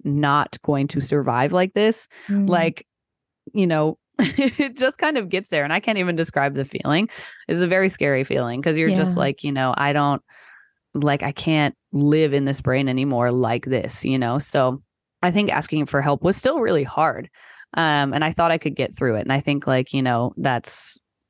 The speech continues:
Speaker 1: mm, we're just supposed to push through. We're not supposed to complain or make these things a big deal or, you know, these, this is, like, what everyone tells us, you know, everybody gets sad sometimes or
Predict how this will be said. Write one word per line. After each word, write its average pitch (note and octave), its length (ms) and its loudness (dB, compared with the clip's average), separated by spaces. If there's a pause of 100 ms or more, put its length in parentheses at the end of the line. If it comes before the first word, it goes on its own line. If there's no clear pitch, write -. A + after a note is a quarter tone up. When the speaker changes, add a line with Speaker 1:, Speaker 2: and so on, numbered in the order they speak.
Speaker 1:
mm, C3 320 -6
we're E3 180 4
just E3 140 0
supposed D3 240 0
to - 60 -6
push - 280 -4
through. B2 260 0
We're B2+ 100 0
not B2 220 -2
supposed - 340 -2
to B2+ 220 2
complain C3 600 0
or B2+ 320 0 (300)
make C3+ 240 0
these C3+ 180 0
things C3 240 0
a B2+ 60 0
big C3+ 240 0
deal C3 460 4
or, B2+ 340 2
you C#3 140 0
know, A#2+ 200 0
these, C3 360 0
this C#3+ 240 0
is, C3+ 140 -2
like, B2 220 2
what C#3 160 2
everyone B2+ 420 0
tells C3 260 -2
us, - 220 -4
you B2+ 100 0
know, A#2 220 0 (260)
everybody C#3 320 2
gets C3 160 0
sad - 240 -4
sometimes F#2+ 440 -4
or A2 320 -2